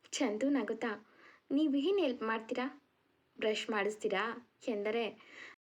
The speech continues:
"ವಿಕಾಸ್, ನೀನು ಹ್ಞೂ ಅನ್ನುಕೊಳ್ಳಿ, ಬ್ರಷ್ ಮಾಡಿಸ್ತೀನಿ, ಮುಖ ತೊಳೆಸಿ ಕರ್ಕೊಂಡು ಬರ್ತೀನಿ" ಅಂದ್ರೆ, ಚಂದು, "ಬೇಡಪ್ಪ, ನಾನೇ ಮಾಡ್ಕೋತೀನಿ, ನೀವು ಇಲ್ಲೇ ಇರಿ, ಸ್ವಲ್ಪ ಸುಸ್ತಿದೆ"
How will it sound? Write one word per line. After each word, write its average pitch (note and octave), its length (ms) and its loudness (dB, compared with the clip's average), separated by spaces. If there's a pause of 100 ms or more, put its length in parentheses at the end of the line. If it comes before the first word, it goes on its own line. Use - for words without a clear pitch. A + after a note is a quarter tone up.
(120)
"ವಿಕಾಸ್, C#4+ 520 2 (220)
ನೀನು D#4+ 260 4
ಹ್ಞೂ B3 240 4
ಅನ್ನುಕೊಳ್ಳಿ, A#3 480 2 (880)
ಬ್ರಷ್ E4+ 320 2
ಮಾಡಿಸ್ತೀನಿ, A#3+ 580 2 (420)
ಮುಖ G#3+ 220 -2 (140)
ತೊಳೆಸಿ C#4+ 340 2
ಕರ್ಕೊಂಡು A3 360 0
ಬರ್ತೀನಿ" F#3+ 380 -2 (260)
ಅಂದ್ರೆ, A3+ 340 0 (920)
ಚಂದು, B3 340 2 (280)
"ಬೇಡಪ್ಪ, G3 520 -2 (420)
ನಾನೇ D#4 340 2
ಮಾಡ್ಕೋತೀನಿ, G#3 600 0 (340)
ನೀವು B3+ 340 4
ಇಲ್ಲೇ A3+ 300 2
ಇರಿ, G3 180 0 (420)
ಸ್ವಲ್ಪ - 380 -2
ಸುಸ್ತಿದೆ" G#3 520 -2